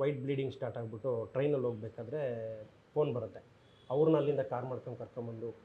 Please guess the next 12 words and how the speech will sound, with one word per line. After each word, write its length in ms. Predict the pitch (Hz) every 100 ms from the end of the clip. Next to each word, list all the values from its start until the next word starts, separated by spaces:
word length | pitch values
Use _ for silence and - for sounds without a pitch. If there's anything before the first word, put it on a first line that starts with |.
| - 123
ಅವಾಗ 160 | 156
ಸಿಸೇರಿಯನ್ 460 | 156 135 147 147 131
ಮಾಡಿ 380 | 127 143 131 117
ಆಪರೇಷನ್ 440 | 113 110 - 113
ಮಾಡ್ತಾರೆ. 300 | 104 92 101 - - - - - _
ಒಂದು 180 | 156 165
ಹೆಣ್ಣು, 220 | 160 160
ಒಂದು 160 | 151 131
ಗಂಡು 200 | 127 123
ಮಗು 280 | 117 110 - - 123
ಆರು 180 | 160 160
ತಿಂಗಳಿಗೆ, 440 | 139 117 101